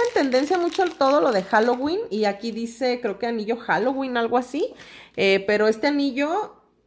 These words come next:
es de un, eh, sarcófago, un ataúd, está muy padre, a mí me gustó mucho. No es mío, es de mi hija. Y de hecho ya hasta lo daba por <laughs> perdido porque, ¿qué creen? Que no lo encontraba.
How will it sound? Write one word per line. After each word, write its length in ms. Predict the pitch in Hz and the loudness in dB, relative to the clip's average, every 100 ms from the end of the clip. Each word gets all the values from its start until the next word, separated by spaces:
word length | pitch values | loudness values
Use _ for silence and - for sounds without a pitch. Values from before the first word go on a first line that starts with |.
| _ _ - | _ _ -2
es 420 | 220 226 - - | 0 0 -2 0
de 140 | 233 | 4
un, 800 | 226 226 226 226 226 214 202 180 _ _ _ _ _ _ _ _ | 6 4 0 -2 -2 -2 -4 -10 _ _ _ _ _ _ _ _
eh, 420 | - 170 170 - - | -10 -6 -6 -6 -8
sarcófago, 920 | - 190 196 226 - 277 285 370 466 | -2 -2 2 0 2 0 0 -4 -4
un 180 | 226 233 | -8 -6
ataúd, 520 | 226 196 185 269 494 - - - _ - | -2 0 0 2 0 -2 -20 -20 _ -6
está 320 | 220 - 220 | -4 0 0
muy 240 | 240 330 | 2 -4
padre, 360 | 330 220 220 240 | 2 2 4 0
a 40 | |
mí 140 | 240 220 | -2 -4
me 100 | 220 | -4
gustó 340 | 208 - 214 | -6 -6 -4
mucho. 420 | 214 233 233 269 | -2 -6 -4 -4
No 240 | 277 233 226 | 0 2 2
es 160 | 226 | 0
mío, 380 | 233 226 226 254 | -4 -2 0 0
es 160 | 220 214 | 0 -2
de 80 | |
mi 280 | 220 196 202 | -4 -2 -4
hija. 260 | 233 - 370 440 _ _ _ - | -4 -4 -4 -6 _ _ _ -4
Y 120 | 214 | 2
de 100 | 208 | 4
hecho 180 | 208 285 | 4 4
ya 120 | 247 | 4
hasta 180 | 247 285 | 4 4
lo 120 | 262 | 6
daba 260 | 214 240 | 6 6
por 200 | 262 262 | 4 2
<laughs> 0 | |
perdido 720 | 262 - 226 226 269 254 294 | 2 0 -2 0 0 4 2
porque, 320 | 294 269 233 220 | 4 4 4 2
¿qué 160 | 208 | -2
creen? 240 | 220 220 226 | 2 2 2
Que 80 | |
no 120 | 247 220 | 2 4
lo 120 | 214 | 2
encontraba. 840 | 233 240 220 - 180 180 202 208 | 2 2 2 0 0 0 -2 -6